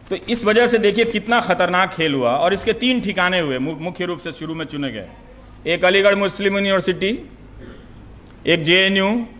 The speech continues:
और ये नया नया जादवपुर यूनिवर्सिटी, जिसमें दिलीप घोष साहब कहते हैं कि हम surgical strike कर देंगे बालाकोट जैसे। कमाल है भाई साहब, ये बम बारूद से ध्वस्त करने की सारी कल्पना यूनिवर्सिटी को लेकर ही है।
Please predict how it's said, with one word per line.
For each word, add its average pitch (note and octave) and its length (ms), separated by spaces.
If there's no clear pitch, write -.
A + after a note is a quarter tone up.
और D3+ 80
ये E3+ 80
नया F3+ 220
नया F#3 200
जादवपुर E3+ 480
यूनिवर्सिटी, B2+ 540
जिसमें E3 320
दिलीप F#3+ 220
घोष F3+ 220
साहब F3+ 280
कहते F3+ 240
हैं G3 140
कि F#3 60
हम F#3 100
surgical F#3 520
strike F#3+ 320
कर F#3 120
देंगे F3+ 220
बालाकोट D#3 480
जैसे। G#2+ 260
कमाल F3 420
है E3 80
भाई - 220
साहब, - 200
ये G#3 100
बम G#3 320
बारूद A3+ 300
से A#3+ 160
ध्वस्त G#3 340
करने A3 280
की A#3+ 120
सारी A#3 300
कल्पना A3 380
यूनिवर्सिटी G#3 500
को C#4 120
लेकर C#4+ 280
ही C4+ 100
है। C#3 280